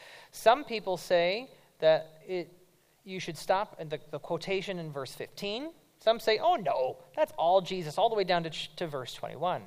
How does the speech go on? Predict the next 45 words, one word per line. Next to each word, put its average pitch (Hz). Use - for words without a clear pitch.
That 311
makes 339
a 147
big 107
difference. -
We're 180
putting 202
five 185
verses 160
worth 139
of 131
words 156
into 196
Jesus' 117
mouth 175
if -
we 151
do 143
one 127
or 110
the 107
other, 104
right? 131
So 131
what 165
do 160
we 175
do 226
with 208
it? 95
Again, 185
this 180
is 226
not 214
a 190
text 185
transmission. 170
This 202
is 226
a, 180
this -
is 330
a, 277
just -
a, 160